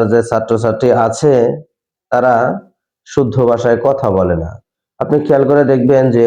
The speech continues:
ওই অভিভাবকও শুদ্ধ ভাষায় কথা বলে না, এই কারণে এই তার সন্তানও শুদ্ধ ভাষায় কথা বলে না, কিন্তু সে ওটা মানতে নারাজ, মানে সে সেটা মানবে না। কেন মানবে না? কারণ হচ্ছে তার প্রথম উদ্দেশ্যই হচ্ছে মূলত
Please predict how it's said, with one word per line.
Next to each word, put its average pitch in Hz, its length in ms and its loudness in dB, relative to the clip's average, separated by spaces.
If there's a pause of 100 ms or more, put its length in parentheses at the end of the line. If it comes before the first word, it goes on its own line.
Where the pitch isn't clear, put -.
(120)
ওই 135 200 2
অভিভাবকও 139 640 2
শুদ্ধ 110 320 -6
ভাষায় 117 300 -2
কথা 110 220 -2
বলে 101 220 0
না, 135 140 2 (600)
এই 143 200 4
কারণে 139 420 2 (760)
এই 123 160 2 (140)
তার 123 240 0
সন্তানও 143 600 0 (240)
শুদ্ধ 113 340 -2
ভাষায় 110 320 0
কথা 135 280 -2
বলে 90 200 0
না, 92 120 0
কিন্তু 135 240 -2
সে - 180 -2
ওটা 151 240 2
মানতে 143 440 2
নারাজ, 123 440 0 (160)
মানে 131 180 -2
সে 143 240 0
সেটা 135 260 0
মানবে 131 380 2
না। 87 140 -4 (760)
কেন 135 160 2
মানবে 147 300 2
না? 160 140 2 (520)
কারণ 139 180 0
হচ্ছে 139 260 0
তার 135 220 0
প্রথম 143 380 -2 (120)
উদ্দেশ্যই 117 680 0
হচ্ছে 143 320 0
মূলত 107 360 0